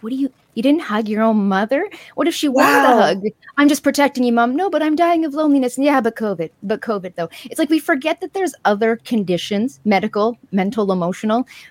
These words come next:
Speaker 1: You know, it's like everything just got dumped, forgotten, thrown to the side. You know, forget cancer, forget diagnoses, forget mental health. We all talked about mental health and accepting it, and then we just threw people's mental health into the garbage and just walked all over it. Didn't care.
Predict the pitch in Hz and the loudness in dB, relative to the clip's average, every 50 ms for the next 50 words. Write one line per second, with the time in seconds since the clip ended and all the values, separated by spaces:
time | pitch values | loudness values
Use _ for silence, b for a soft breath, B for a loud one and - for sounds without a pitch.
0 | B B _ _ - 202 214 269 262 254 - - 226 - 277 294 285 - 226 233 | B B _ _ -8 -2 2 4 4 4 2 0 0 2 0 2 2 2 2 2
1 | 247 269 254 - 262 240 220 208 - - - 196 185 - - - 185 180 165 - | 2 0 0 0 -2 -2 -2 -4 -6 -4 0 0 0 0 0 -2 -2 -2 -2 -4
2 | _ - - 190 175 - 185 180 - - 156 151 165 - 185 190 196 196 214 190 | _ -10 -8 -6 -2 2 2 2 2 0 -6 -8 -8 -6 -6 -4 -4 -4 -6 -6
3 | 175 175 - - 180 190 180 151 156 160 156 156 - - 233 240 220 - _ - | -8 -8 -4 -2 0 2 2 0 -2 -4 -8 -8 -8 -8 -4 -4 -4 -6 _ -8
4 | 156 135 143 - 160 - - 220 240 226 - - 156 143 147 160 143 147 - - | -8 -8 -8 -10 -10 -8 -4 0 0 0 0 -2 -6 -4 -4 -4 -6 -6 -8 -10
5 | 156 - - 202 233 226 - 185 175 175 - 156 147 196 214 185 170 202 220 233 | -14 -10 -4 0 0 0 2 0 -4 -4 -4 -4 0 2 2 4 4 4 4 4
6 | 247 247 - 240 240 - 202 - - 202 196 196 190 180 - - 147 170 220 - | 4 4 2 0 0 0 -2 -2 0 -2 -4 -2 -4 -4 -2 0 -2 -2 -2 -4
7 | 208 170 160 - - - 180 175 - 180 165 160 185 190 185 175 185 190 185 185 | -6 -8 -8 -8 -4 -4 -4 -2 -2 -6 -4 -4 -2 -2 -2 -2 -2 -2 -2 -4
8 | 190 170 180 175 - - 190 190 - 185 170 - 165 170 180 165 165 175 170 170 | -4 -4 -6 -8 -6 -10 -10 -10 -10 -12 -12 -10 -10 -8 -6 -6 -6 -6 -6 -4
9 | - 180 123 - - 147 - - - - 226 262 269 233 247 220 - 180 175 - | -4 -4 -6 -6 -10 -16 -16 -14 -6 0 2 2 4 4 2 -2 -2 -8 -8 -8
10 | 156 - - 156 143 - - - - - 87 - - - - - - 262 240 - | -8 -8 -2 -4 -4 -2 -4 -8 -8 -6 -6 -6 -8 -8 -8 -4 -2 -2 -2 -2
11 | - - - - - | -4 -4 -8 -8 -8